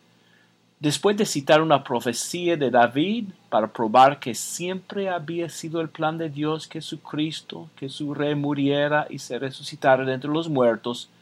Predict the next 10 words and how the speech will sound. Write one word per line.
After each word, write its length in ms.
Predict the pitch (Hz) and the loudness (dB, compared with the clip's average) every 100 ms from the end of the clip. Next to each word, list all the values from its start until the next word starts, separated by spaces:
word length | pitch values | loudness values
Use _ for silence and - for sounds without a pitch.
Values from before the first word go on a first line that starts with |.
| _ _ _ _ _ _ _ | _ _ _ _ _ _ _
Pedro 480 | - 185 202 196 190 | -2 0 0 0 -4
da 460 | 165 180 185 185 - - | 0 4 6 4 0 -6
una 300 | 185 190 185 | -2 0 0
prueba 380 | 185 180 175 | 0 0 2
más 920 | 165 170 202 247 160 165 190 - - - _ _ | 0 -2 -2 2 4 2 -2 -12 -18 -20 _ _
en 140 | - 160 | -4 -2
versículo 400 | 160 175 165 170 | -2 -2 -4 -4
treinta 380 | 185 180 185 196 | 0 0 2 2
y 80 | |
dos. 500 | 208 233 175 - - | 2 2 2 0 -16